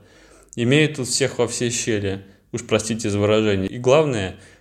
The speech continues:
других богов он не вплетает, то есть это не является классическим многобожием, пока он терпит отклонения от своего бреда, например. Волк чтит Перуна и Велеса,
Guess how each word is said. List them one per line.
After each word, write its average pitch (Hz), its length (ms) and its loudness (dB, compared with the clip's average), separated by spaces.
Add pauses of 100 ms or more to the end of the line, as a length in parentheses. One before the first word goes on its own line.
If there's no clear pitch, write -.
(120)
других 135 380 -2
богов 127 380 2
он 127 140 0
не 127 60 -2
вплетает, 127 640 -2
то 135 80 0
есть 131 180 0
это 135 200 -2
не 127 140 0
является 135 520 0
классическим 107 680 -4
многобожием, 101 760 0
пока 156 320 0
он 123 140 0
терпит 131 340 -2
отклонения 123 540 -2
от 95 80 -4
своего 101 240 0
бреда, 101 280 2
например. 95 520 -6 (640)
Волк 156 360 2
чтит 151 360 -4
Перуна 127 380 0
и 127 60 0
Велеса, 101 580 0